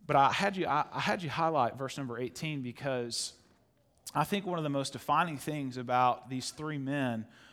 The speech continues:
uh, was not the testimony of what happens next, but I think it was the testimony, that the, the revelation of,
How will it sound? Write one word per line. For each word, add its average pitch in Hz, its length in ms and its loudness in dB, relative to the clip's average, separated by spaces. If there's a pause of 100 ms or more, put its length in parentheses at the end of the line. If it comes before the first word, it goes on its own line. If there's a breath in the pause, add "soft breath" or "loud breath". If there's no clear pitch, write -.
(240 loud breath)
uh, 120 420 -2 (300)
was 139 240 -4
not 147 460 4
the 127 60 -4
testimony 143 720 -2
of 117 100 -4
what 127 160 0
happens 117 500 0
next, 113 720 -4 (140)
but 143 100 2
I 135 80 6
think 214 240 -4
it 226 100 -6
was 151 120 -6
the 127 100 -10
testimony, 139 800 -2 (320 loud breath)
that 143 160 -4
the, 139 260 0
the 143 100 -2
revelation 156 920 2
of, 131 340 0